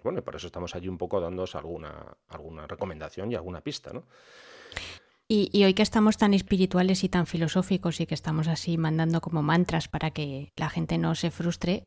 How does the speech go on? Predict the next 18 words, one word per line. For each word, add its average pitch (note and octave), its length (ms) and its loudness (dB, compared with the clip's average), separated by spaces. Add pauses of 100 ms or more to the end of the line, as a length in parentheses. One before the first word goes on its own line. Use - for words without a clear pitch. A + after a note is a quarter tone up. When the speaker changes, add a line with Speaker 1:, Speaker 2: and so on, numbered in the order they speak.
Speaker 2:
eh, D#3+ 300 0
yo E3 220 2
quiero F3+ 200 2
confesar F#3+ 600 4 (600)
que D#3+ 480 4 (200)
yo E3 140 4
me E3 120 4
sigo F3 260 2
a E3+ 80 2
día E3+ 160 4
de D#3+ 100 4
hoy E3 80 4
todavía E3+ 360 2
frustrando, E3 560 0
¿eh? G3+ 160 -2 (120)
O - 40 -8
sea, E3 100 -2
que F#3 60 -4